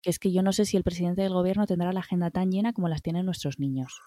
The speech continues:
Terminan el colegio, tienen extraescolares y luego tienen que pintar, hacer deberes, estudiar.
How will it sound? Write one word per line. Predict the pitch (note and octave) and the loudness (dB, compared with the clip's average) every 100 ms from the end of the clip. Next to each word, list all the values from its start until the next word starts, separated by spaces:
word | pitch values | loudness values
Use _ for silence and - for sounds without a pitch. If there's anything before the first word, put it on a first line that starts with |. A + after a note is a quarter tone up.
| - | -2
Terminan | F#3 F3+ F#3+ G#3 | 2 2 2 0
el | G#3+ | -2
colegio, | G3+ G3 - A3 | -2 -4 -2 -2
tienen | G3 G3+ | -2 -4
extraescolares | G3+ F3+ - D#3 D3+ D#3 D3+ | -2 -2 2 2 4 2 0
y | D#3+ | 4
luego | D#3+ | 4
tienen | E3 F#3 G3 | 4 2 2
que | G3 | 0
pintar, | D#3 D3+ D3+ | -2 -2 -4
hacer | D3+ E3 | -4 -2
deberes, | E3+ E3+ D#3+ D#3+ | 0 0 0 -2
estudiar. | E3 - F3 D#3+ D#3 | -2 2 4 4 2